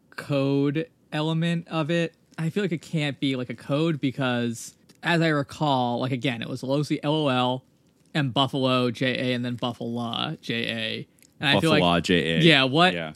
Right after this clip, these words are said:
Speaker 1: what information could there be in there? Like, it would only, it would still have to be, like, you know, just words. Like, I'm not sure. Well, I guess maybe letters could stand for,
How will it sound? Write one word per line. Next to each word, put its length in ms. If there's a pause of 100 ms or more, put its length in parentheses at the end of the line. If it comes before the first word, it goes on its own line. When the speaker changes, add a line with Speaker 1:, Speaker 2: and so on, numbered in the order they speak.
(260)
Speaker 1:
what 280
information 680
could 160
there 140
be 220
in 140
there? 400 (240)
Like, 160
it 160
would 100
only, 280
it 100
would 120
still 220
have 200
to 60
be, 160
like, 220
you 80
know, 140
just 240
words. 480
Like, 100
I'm 80
not 140
sure. 120
Well, 120
I 60
guess 260
maybe 340
letters 460
could 160
stand 280
for, 120